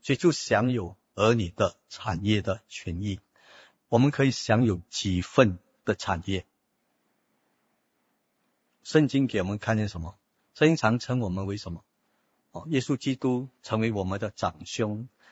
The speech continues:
那我们其实在神的家中，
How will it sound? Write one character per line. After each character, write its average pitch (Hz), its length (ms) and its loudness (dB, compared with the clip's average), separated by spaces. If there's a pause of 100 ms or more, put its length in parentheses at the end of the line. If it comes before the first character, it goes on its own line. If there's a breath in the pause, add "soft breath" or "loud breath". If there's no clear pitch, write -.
(120)
那 110 120 2
我 101 160 2
们 120 160 2
其 120 220 -4
实 120 420 -4
在 123 280 6
神 104 260 -4
的 104 100 -2
家 107 240 -2
中， 104 300 -8